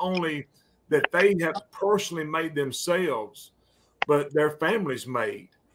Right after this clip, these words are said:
and, uh, and what their husbands or their wives have chosen to do, you know, being a vet and, and everything that was going on. Hey, we appreciate that. I, I, I'm, I'm thankful for this country that we live in.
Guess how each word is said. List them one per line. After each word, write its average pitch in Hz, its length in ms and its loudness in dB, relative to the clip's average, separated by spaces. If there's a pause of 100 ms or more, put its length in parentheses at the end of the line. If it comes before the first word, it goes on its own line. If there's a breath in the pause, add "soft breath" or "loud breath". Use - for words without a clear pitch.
(300)
and, 131 180 0
uh, 117 360 -2 (300)
and 139 340 -4
what 147 300 0
their 139 240 2
husbands 151 640 0
or 131 140 -2
their 127 120 0
wives 147 460 0
have 127 140 0
chosen 147 460 0
to 123 80 -8
do, 147 260 -2
you 135 120 -4
know, 131 160 -4
being 143 260 -4
a 127 80 -4
vet 143 380 0
and, 135 80 -16
and 131 220 -8
everything 143 440 -2
that 139 100 -6
was 120 160 -6
going 131 280 -2
on. 147 340 -4 (520)
Hey, 127 180 0
we 139 280 2
appreciate - 680 2 (160)
that. 107 80 -2
I, 127 100 -4
I, 135 460 -2
I'm, 160 140 -2
I'm 175 280 2
thankful 170 440 -2
for 135 80 -10
this 135 200 -2
country 160 440 -6
that 127 120 -8
we 135 120 -6
live 135 320 -4
in. 117 100 -10